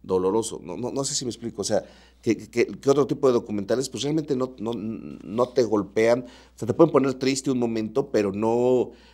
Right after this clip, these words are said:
no, no te ponen a cuestionarte todo. Porque de repente es, odio utilizar la palabra normalizar, pero de repente la pobreza está tan normalizada que dices, "Sí, pero la pobreza es allá".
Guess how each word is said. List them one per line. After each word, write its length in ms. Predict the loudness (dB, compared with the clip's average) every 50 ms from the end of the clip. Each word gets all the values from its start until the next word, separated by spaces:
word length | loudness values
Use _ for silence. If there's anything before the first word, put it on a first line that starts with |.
| _ _ -10
no, 180 | -6 -4 -4 -2 -2
no 120 | -4 -6
te 120 | -4 -4 -4
ponen 400 | 0 2 2 2 2 2 -2 -2
a 480 | -2 -2 -4 -6 -8 -10 -10 -12 -10 -4
cuestionarte 720 | -2 -2 -2 -2 -6 -6 -4 -4 -4 -4 -6 -6 -8 -6
todo. 300 | -2 0 0 2 0 0
Porque 200 | -4 -6 -2 0
de 80 | 0 0
repente 300 | 0 0 -2 -2 -2 -2
es, 160 | -4 -4 -6 -10 -18 -20 -20 -20 _ _ -20 -20 _ _ _ _ _ _ _ _ _ _ _ _ _ _ _ _ _ 2
odio 240 | 6 6 6 6 6
utilizar 300 | 0 -4 -4 -4 -2 -2
la 120 | -2 -2
palabra 240 | -2 -2 -2 -2 -2
normalizar, 480 | -2 -4 -4 -4 -6 -6 -4 -4 -4 -2
pero 100 | -4 -4
de 60 | -4 -4
repente 220 | -4 -4 -4 -2
la 140 | -2 -2 0
pobreza 340 | -2 -2 -2 -2 -4 -6 -6
está 200 | -4 -4 -6 -4
tan 120 | -4 -4
normalizada 460 | -4 -4 -6 -6 -6 -4 -4 -4 -6
que 60 | -6
dices, 260 | -10 -10 -8 -4 -4 -2
"Sí, 180 | 0 0 0
pero 180 | 0 -2 -2 -4
la 120 | -4 -4
pobreza 360 | -6 -8 -6 -6 -4 -4 -4
es 200 | -4 -2 -4 -4 -6
allá". 400 | -8 -8 -8 -8 -10 -10 -12